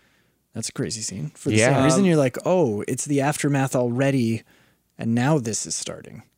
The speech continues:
Speaker 2: Yeah.
Speaker 3: I'm gonna th-, I'm gonna throw a curveball at you.
Speaker 1: Throw it.
Speaker 3: Let's, let's take the infamous scene for a second.
Speaker 2: The
Speaker 3: The,
Speaker 2: baby?
Speaker 3: the baby scene.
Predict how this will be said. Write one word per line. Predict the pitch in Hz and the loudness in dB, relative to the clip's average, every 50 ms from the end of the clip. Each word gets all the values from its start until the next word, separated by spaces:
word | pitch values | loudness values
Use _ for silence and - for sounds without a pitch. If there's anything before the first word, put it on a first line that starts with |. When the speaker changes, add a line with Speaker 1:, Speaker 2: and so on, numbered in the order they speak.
| _ _ - | _ _ -2
Speaker 2:
Yeah. | 107 113 107 95 - - - _ _ _ _ _ _ _ _ _ _ - - - - | 0 2 2 2 -2 -6 -10 _ _ _ _ _ _ _ _ _ _ -20 -20 -14 -8
Speaker 3:
I'm | 123 | -6
gonna | 127 123 | -4 -4
th-, | - - - - | -6 -8 -12 -8
I'm | - 120 | -4 -4
gonna | 123 123 | -2 -2
throw | - 123 117 110 | -2 0 -2 -2
a | |
curveball | 104 - 107 101 90 87 95 92 90 90 | -2 -2 -4 -6 -4 -6 -8 -8 -10 -12
at | 92 - | -14 -16
you. | - - 98 120 _ _ _ _ | -18 -18 -20 -20 _ _ _ _
Speaker 1:
Throw | - - - - | -12 -10 -8 -8
it. | - - - - _ _ _ _ _ _ _ _ _ _ - | -10 -12 -16 -20 _ _ _ _ _ _ _ _ _ _ -10
Speaker 3:
Let's, | 113 117 127 135 - - - - - - - | -6 -4 -4 -4 -6 -8 -10 -10 -12 -12 -10
let's | - 123 135 147 - | -8 -8 -8 -8 -6
take | - - 131 117 107 | -4 -4 -4 -4 -4
the | 107 107 101 101 | -6 -6 -6 -6
infamous | 98 98 - 92 95 92 90 - | -6 -8 -10 -12 -14 -12 -14 -14
scene | - - 85 64 60 - | -16 -16 -18 -20 -20 -20
for | - - | -20 -20
a | 65 - | -18 -18
second. | - - - - - - - _ 139 _ _ _ _ _ _ _ _ _ _ _ _ _ _ _ - - - | -20 -20 -20 -20 -20 -20 -20 _ _ _ _ _ _ _ _ _ _ _ _ _ _ _ _ _ -20 -12 -10
Speaker 2:
The | - | -6
Speaker 3:
The, | - | -4
Speaker 2:
baby? | 92 90 82 87 104 127 | -2 -2 0 0 0 -2
Speaker 3:
the | 127 | -2
baby | 82 85 - 87 | -4 -8 -12 -14
scene. | - - - - - | -16 -16 -18 -20 -20